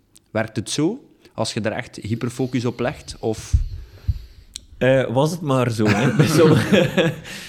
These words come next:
Speaker 2: Ja, nee, het is uiteindelijk, ehm, ja, ons, het, het is veel complexer dan dat, om te gaan zeggen: van, "Ik ga die drempel dan dertig watt opschuiven en die mag gelijk blijven, want die is nu al goed." Ehm, uiteindelijk, eh, is het zo, ja,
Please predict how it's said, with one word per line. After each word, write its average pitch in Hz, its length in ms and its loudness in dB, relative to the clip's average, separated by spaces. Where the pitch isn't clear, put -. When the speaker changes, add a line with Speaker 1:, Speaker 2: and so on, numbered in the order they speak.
Speaker 2:
Ja, 139 220 4
nee, 131 280 2
het - 100 -6
is 117 120 2
uiteindelijk, 131 520 0
ehm, 107 760 0
ja, 104 400 -2
ons, 98 340 -6
het, - 400 -14
het - 160 -18
is 113 100 -12
veel 131 140 0
complexer 104 600 -2
dan 95 200 0
dat, 110 300 -2
om 104 140 -4
te 98 100 -6
gaan 92 160 -2
zeggen: 104 240 0
van, 101 180 0
"Ik 101 100 -4
ga 95 160 -6
die 98 160 -2
drempel 104 460 0
dan 98 240 -2
dertig 98 320 -6
watt 95 180 -6
opschuiven 101 460 -4
en 92 120 -2
die 101 140 2
mag 98 240 0
gelijk 101 300 -2
blijven, 104 260 -2
want 92 160 -2
die 101 160 0
is 92 160 -6
nu 104 120 -2
al 95 140 2
goed." 113 220 -6
Ehm, 101 440 0
uiteindelijk, 135 680 -2
eh, 117 360 2
is 107 160 -2
het 101 120 -4
zo, 139 440 0
ja, 107 320 -4